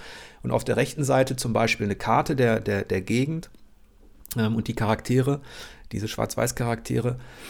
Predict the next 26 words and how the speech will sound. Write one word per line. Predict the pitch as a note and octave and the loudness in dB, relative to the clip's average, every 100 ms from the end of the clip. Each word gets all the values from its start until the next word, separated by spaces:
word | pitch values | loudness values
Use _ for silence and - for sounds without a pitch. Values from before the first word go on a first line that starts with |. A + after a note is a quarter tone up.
| - - - | -14 -12 -2
zeichneten | C3 B2 C3 A#2+ | 2 4 2 0
sich | A2+ B2 | -2 0
eben | B2 | 0
auch | A2 G2 | 2 2
aus | G#2+ B2+ - | 4 2 0
durch | A2+ | -2
eine | A2 G#2 G2+ - | 0 0 -2 -4
Mimik | A#2 C3+ D3+ C3 | 4 6 6 4
und | A2+ - | 0 2
Gestik. | G#3+ - - | 2 2 0
Das | B2 - | 0 0
heißt, | B2 B2 - - - - | 2 4 2 0 -10 -6
je | C3 | 0
nachdem, | C3+ C3 A#2+ | 2 2 2
welche | - G#2+ | 2 2
Antwort | G3+ F#3+ A#2+ | 2 2 0
ich | G2 - | -2 -4
gewählt | F2 E2+ F2 - | -2 0 0 -2
habe | F#2 F2+ G#2+ | -2 0 0
in | G2 | 0
den | G2 F#2+ | 0 2
Dialogen, | G2 F#2+ F#2+ F#2+ D3 - - - - | 2 2 0 0 -2 -4 -10 -18 -4
konnte | B2 C3 C3+ | 4 4 4
ich | - | 0
denen | A#2 B2+ | 0 2
auch | A2+ A#2 - | 2 -2 -2